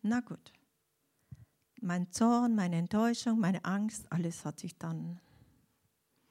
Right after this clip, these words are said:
was soll ich denn machen? Gut,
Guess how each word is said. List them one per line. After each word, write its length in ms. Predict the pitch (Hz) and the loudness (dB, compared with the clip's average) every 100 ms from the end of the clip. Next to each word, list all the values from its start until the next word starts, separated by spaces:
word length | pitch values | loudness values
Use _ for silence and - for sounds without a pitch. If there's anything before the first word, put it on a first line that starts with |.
| _ _ _ _ - | _ _ _ _ -10
was 160 | 185 | -10
soll 140 | - 190 | -6 -8
ich 80 | - | -6
denn 160 | 196 | -4
machen? 280 | 233 247 196 - _ _ - _ _ _ _ _ _ _ _ _ | -2 -4 -10 -20 _ _ -20 _ _ _ _ _ _ _ _ _
Gut, 300 | 185 165 | -10 -10